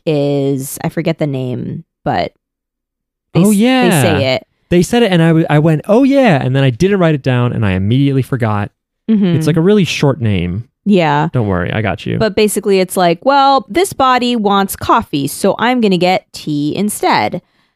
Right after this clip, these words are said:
Speaker 1: This co-, this body wants bread, so I'm gonna get rice instead. Um, I'm gonna use my left hand instead of my right hand."
Speaker 2: Atro.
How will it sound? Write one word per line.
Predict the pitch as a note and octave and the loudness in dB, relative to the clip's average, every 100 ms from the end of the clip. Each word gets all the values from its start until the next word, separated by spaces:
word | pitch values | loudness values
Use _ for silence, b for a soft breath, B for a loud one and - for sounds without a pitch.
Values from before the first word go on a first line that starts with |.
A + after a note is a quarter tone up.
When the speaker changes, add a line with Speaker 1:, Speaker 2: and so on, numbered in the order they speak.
| _ _ | _ _
Speaker 1:
This | D#4+ G4 | -4 -4
co-, | - - - | -8 -18 -8
this | G#3+ E4+ | -6 -4
body | - E3+ E3+ | -2 -2 0
wants | F#3+ G3 A#3 | -2 -2 -6
bread, | - F#4+ G#3 A2+ - - | -2 0 2 0 -2 -6
so | - G3 F3 | -2 0 2
I'm | F3+ A3 | 2 2
gonna | G3+ F3 D#3+ | 2 2 0
get | D#3 C#3+ F#3 _ _ | -2 -2 -2 _ _
rice | C4+ G4 E4+ - | -2 -2 -2 -4
instead. | F3 D#3+ - C#3+ F2 - E3+ - _ _ _ _ - | -4 -4 -4 -4 -4 -4 -8 -12 _ _ _ _ -6
Um, | E3 D#3+ D#3 - | -2 -2 -4 -4
I'm | A4 F#4 | -2 2
gonna | G#3 | 2
use | F#3 G3 | 2 2
my | G3 | 0
left | F3 E3+ F#3 - | 0 -2 -4 -8
hand | F#3+ D3 D3+ F#3+ | -6 -4 -2 -2
instead | E3+ F#3 - C3 | -2 -2 -2 -2
of | F#3 | 0
my | A#3 | -2
right | D4 G#4+ F3 | 0 -2 -4
hand." | E3+ - - - | -10 -10 -8 -2
Speaker 2:
Atro. | B2+ - A#2+ F2+ C3+ | -2 -2 -4 -4 -6